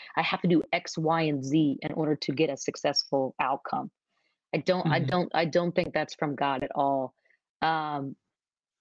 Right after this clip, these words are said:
Speaker 1: I also believe too, though, that it's really important to, at times when that does arise, where you, you're starting to question, um, you know, whether discernment is kicking in or, or, or you're just discerning that something is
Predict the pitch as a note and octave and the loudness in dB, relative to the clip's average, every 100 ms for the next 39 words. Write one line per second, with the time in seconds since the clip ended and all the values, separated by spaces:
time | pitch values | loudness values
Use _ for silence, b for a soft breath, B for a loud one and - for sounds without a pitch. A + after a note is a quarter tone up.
0 | _ - F#3+ - A#3 - A#3+ F3+ E3+ E3+ | _ 0 0 0 -2 2 2 2 0 0
1 | E3+ - - F#3+ F3 E3 D#3 D#3 D3+ D3 | -2 -6 -4 0 0 0 0 0 -2 -2
2 | - - - D#3 F3+ F#3 E3 D3 - E3 | -4 -4 -4 0 2 2 2 -2 0 0
3 | D#3+ D3 C#3+ - D3 C3+ _ _ _ _ | 0 -2 -2 0 0 -4 _ _ _ _
4 | _ _ _ _ _ _ - - - - | _ _ _ _ _ _ -6 -6 -6 -6
5 | - F3+ E3+ - D3+ D#3+ D#3+ D#3+ D3 D#3+ | -2 2 2 0 2 2 4 2 0 0
6 | E3 E3 D3 C#3 D3 G3 F#3 F3 D#3+ D#3+ | 0 0 0 0 0 0 2 2 4 2
7 | D#3+ D#3 - D#3+ D3+ - - D3+ - - | 2 0 0 0 -2 -2 -2 -2 -2 0
8 | F3 F3+ - _ _ _ _ _ _ _ | 2 0 -4 _ _ _ _ _ _ _
9 | _ _ - D#3+ D3 C#3+ C#3 C3 - F3 | _ _ -2 0 0 -2 -2 -4 -2 2
10 | D#3+ D3+ D#3 D3 C#3+ - E3 E3 E3 D#3 | 4 4 4 2 0 0 2 2 2 0
11 | - D#3+ D#3+ D#3 D#3 D#3 D3 - D3 - | -2 -4 0 0 2 0 0 2 2 2
12 | D3 C#3 D3 D3+ - D#3 - D#3 C#3+ - | 2 2 2 0 0 -2 0 0 0 0
13 | D#3+ D#3 D#3+ C#3+ | -2 -2 0 0